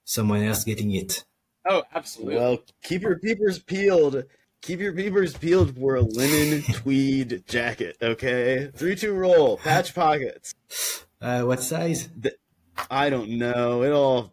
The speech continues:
Speaker 1: Ah.
Speaker 3: fucking depends. You know what I
Speaker 1: Yeah.
Speaker 3: mean? It's a, it's a, it's a
Speaker 1: And even
Speaker 3: notch
Speaker 1: if,
Speaker 3: of
Speaker 1: when the size
Speaker 3: thread.
Speaker 1: is right,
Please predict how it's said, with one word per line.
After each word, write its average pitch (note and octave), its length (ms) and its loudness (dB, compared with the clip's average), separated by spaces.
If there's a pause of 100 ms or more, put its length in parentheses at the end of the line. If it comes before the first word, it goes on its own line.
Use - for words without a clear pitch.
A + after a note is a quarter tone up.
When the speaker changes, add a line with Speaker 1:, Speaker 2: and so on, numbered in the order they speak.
Speaker 1:
Ah. C#3 280 0
Speaker 3:
fucking G2 200 -6
depends. A2 720 -4
You A#2 120 -4
know B2+ 160 0
what B2+ 100 0
I B2+ 60 2
Speaker 1:
Yeah. C3 120 2
Speaker 3:
mean? C#3 420 2
It's B2+ 220 -4
a, B2 320 -4
it's C3+ 260 -6
a, G2 440 -4 (320)
it's B2+ 240 -4
a A2+ 80 0
Speaker 1:
And B2 140 2
even C#3 240 2
Speaker 3:
notch C3+ 60 0
Speaker 1:
if, B2 80 0
Speaker 3:
of A2 40 -6
Speaker 1:
when B2+ 140 0
the B2 100 0
size A#2 360 2
Speaker 3:
thread. A2 80 2
Speaker 1:
is G2+ 180 -6
right, A2+ 680 -4